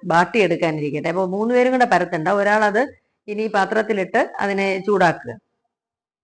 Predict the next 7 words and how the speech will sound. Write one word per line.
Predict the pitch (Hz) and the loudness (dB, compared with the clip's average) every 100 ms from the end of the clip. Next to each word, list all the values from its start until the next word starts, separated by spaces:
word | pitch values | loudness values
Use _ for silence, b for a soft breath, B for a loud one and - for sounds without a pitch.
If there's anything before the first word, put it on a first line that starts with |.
| 202 | -8
അപ്പൊ | 208 | -2
ആനച്ചെവി | 202 233 254 269 262 | 2 2 2 4 4
വലിപ്പത്തിൽ | 240 220 220 220 | 4 4 2 2
പരത്തിയ | 208 190 190 214 | 2 2 2 0
നേർമ | 202 185 208 226 247 233 - | 2 0 0 2 2 0 -2
ഉള്ള | 190 185 233 185 | -2 2 2 2
പത്തിരി | 175 180 175 262 | 0 0 -2 -4